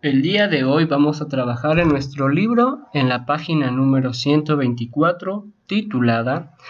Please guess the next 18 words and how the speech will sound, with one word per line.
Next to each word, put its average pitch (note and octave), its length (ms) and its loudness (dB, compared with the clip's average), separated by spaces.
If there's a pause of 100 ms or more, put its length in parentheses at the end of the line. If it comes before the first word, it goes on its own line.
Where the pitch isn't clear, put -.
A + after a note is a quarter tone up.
(300)
Ideas D3+ 520 0
para A2 220 -8
escribir C3 500 -2
mejor, - 420 -6 (800)
¿con C3 480 -2
R A3+ 380 0 (540)
o A#2+ 200 -4
con E3+ 480 0
doble E3 760 0
R? G#2+ 500 -4 (3250)
Escucha A#3+ 600 0
la D#3 120 0
lectura E3+ 640 -2
que B2 160 -4
hará B2 240 0
el C3 140 2
maestro. G#2 520 -8 (1800)
Escribe C3+ 840 0